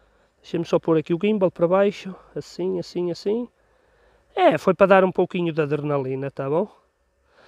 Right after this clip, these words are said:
Agora onde é que eu estou? Onde é que eu estou? Onde é que eu estou? Onde é que eu estou, tio? Meu pai. Ah, estou ali por cima do fio.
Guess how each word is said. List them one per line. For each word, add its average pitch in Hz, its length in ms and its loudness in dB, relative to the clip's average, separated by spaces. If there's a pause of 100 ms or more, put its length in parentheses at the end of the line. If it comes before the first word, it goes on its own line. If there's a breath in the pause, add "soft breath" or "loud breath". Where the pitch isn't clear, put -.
(220 soft breath)
Agora 185 260 8
onde 202 140 6
é - 20 4
que 196 60 -2
eu 185 60 4
estou? 147 300 -2 (400 soft breath)
Onde - 120 -8
é 160 40 -8
que - 60 -6
eu 170 40 -2
estou? 180 220 0
Onde 175 140 -2
é 170 40 -4
que 160 40 -4
eu 160 60 -2
estou? 214 440 0 (1400)
Onde 165 300 2
é 202 60 2
que - 120 -2
eu 196 120 6
estou, 165 480 4
tio? 185 420 0 (640 soft breath)
Meu 180 160 -2
pai. 143 320 -2 (760 soft breath)
Ah, 143 120 0
estou 165 240 2
ali 170 120 4
por - 140 -6
cima 175 240 0
do 185 100 -2
fio. 156 420 -4